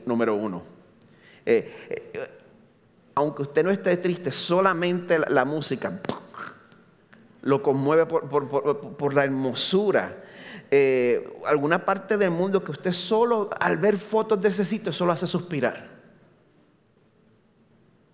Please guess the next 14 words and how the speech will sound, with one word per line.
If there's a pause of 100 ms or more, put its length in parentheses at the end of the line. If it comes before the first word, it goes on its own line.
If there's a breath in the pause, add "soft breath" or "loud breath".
(1300 soft breath)
O
quizá
no
se
puede
identificar,
y
quizá
usted
es
una
persona
bien
práctica.